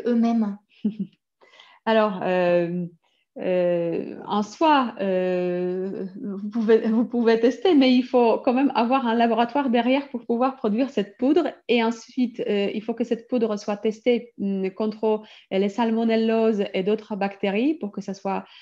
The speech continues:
Speaker 2: euh, pas non plus, euh, toxique et dangereux pour les chiots, pour les chatons. Donc, je pense que c'est, euh, pas peut-être une bonne idée.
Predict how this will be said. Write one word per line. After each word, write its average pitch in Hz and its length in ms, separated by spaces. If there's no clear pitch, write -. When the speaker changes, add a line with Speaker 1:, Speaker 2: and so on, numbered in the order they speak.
Speaker 2:
euh, 185 180
pas 214 220
non 202 200
plus, 220 280
euh, 180 140
toxique 220 600
et 196 100
dangereux 208 640
pour 220 140
les 190 140
chiots, 196 220
pour 202 200
les 190 100
chatons. 220 400
Donc, 208 100
je 220 120
pense 240 280
que 214 380
c'est, 202 420
euh, 196 220
pas 240 340
peut-être 233 280
une 214 120
bonne 220 160
idée. 214 340